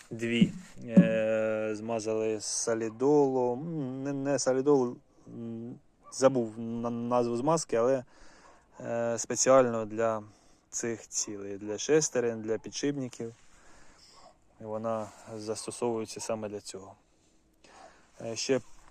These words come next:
е, стосовно колес, ми їх поставили на середнє положення. Бачите, ось ще дірка у нас. Середнє положення і ось тут ще є, ось тут. Але це високовато. Будемо колеса у-,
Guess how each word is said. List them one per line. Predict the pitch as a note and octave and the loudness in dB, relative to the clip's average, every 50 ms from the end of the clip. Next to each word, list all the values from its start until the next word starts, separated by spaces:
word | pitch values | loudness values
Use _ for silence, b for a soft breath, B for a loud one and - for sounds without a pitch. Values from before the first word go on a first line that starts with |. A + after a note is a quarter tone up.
| - | -4
е, | B2 A#2+ A#2 A#2 A#2+ A#2 A#2 A#2 A#2 A#2 A#2 A2+ | 0 2 2 4 4 2 2 2 2 0 0 -2
стосовно | A2 - - - A2+ - B2+ B2+ B2 B2 A#2+ A#2+ | -2 -4 -4 -4 -2 2 2 2 2 2 -2 0
колес, | - C3 B2+ D3 D#3+ D#3+ C#3+ - - - | 2 4 6 8 8 8 6 4 0 -4
ми | B2+ A#2 A#2+ A#2 | -4 -4 -2 -2
їх | A#2 G#2+ | -4 -4
поставили | - - A#2+ - - B2 A#2+ A#2+ A#2+ A#2 A2+ A2+ | -2 -2 0 4 6 6 6 6 6 4 4 2
на | A#2 A#2+ A#2+ A2+ A2+ - - - - - - - B B B B B B B B B B B | 2 0 -2 -2 -4 -6 -12 -16 -16 -16 -16 -16 B B B B B B B B B B B
середнє | - - C3 B2 B2 A#2+ A#2+ B2 A#2 | 0 4 6 8 8 8 6 4 0
положення. | - - C3+ C#3 D#3+ E3+ D3 B2+ B2+ B2+ B2 | 2 4 8 10 10 10 8 8 4 4 4
Бачите, | A#2+ C3+ C3 C3 - C3 B2 C3+ B2+ A#2+ A#2 B B B B B B B B B - | 6 6 6 6 4 0 0 0 -2 -2 -2 B B B B B B B B B -6
ось | A#2 A#2 A2+ - | -4 -2 0 0
ще | - - B2 A#2 A2+ G#2 G2+ A2+ | 0 0 0 -2 -4 -6 -10 -10
дірка | B2 A#2+ B2 C3+ C3+ - - A#2+ | -4 0 0 0 2 6 6 6
у | A#2+ A#2+ | 6 6
нас. | A#2+ A#2 A#2 A2+ - - - - _ - b b b b b b b b b b | 4 2 0 0 -2 -6 -16 -18 _ -20 b b b b b b b b b b
Середнє | - - - A#2 B2 C3 C3+ C3+ C3 C3 B2 | -6 0 4 6 6 8 6 6 4 0 -2
положення | - B2 A#2+ A#2+ B2 B2 A#2 A2 A#2 A#2+ A#2 A#2 A#2 A#2 B2 | 0 2 4 6 6 6 4 4 2 0 0 0 0 0 2
і | C3 B2+ | 4 4
ось | A#2+ A#2+ G#2+ - | 4 4 2 0
тут | - A#2+ G#2 | -2 -2 -2
ще | - - - A2+ G#2+ | 0 0 0 0 2
є, | G#2+ G#2+ G#2+ | 2 2 2
ось | G#2 G2 - | 0 0 -4
тут. | - - A2 - - - - - - - - b b b b b b b b b b b - | -8 -8 -8 -8 -10 -18 -20 -20 -20 -20 -20 b b b b b b b b b b b -12
Але | A2+ A2+ A2+ A#2+ A#2+ B2+ C#3 C#3+ C3 | -8 -2 2 4 6 6 6 6 4
це | B2 - - C3+ B2+ | 2 0 0 0 0
високовато. | B2 A#2+ A2 - - G#2+ - G#2+ G#2 G#2+ G#2 G#2 - A2 G#2 | 0 0 -2 -4 -4 -2 0 0 2 2 0 0 0 -2 0
Будемо | A#2 B2 B2+ A#2+ A#2 A2 | 0 0 0 0 -2 -2
колеса | - - A2 A#2 B2+ A#2+ A#2 - B2 | -2 2 6 6 6 6 6 4 -2
у-, | A2+ A#2 | -2 -2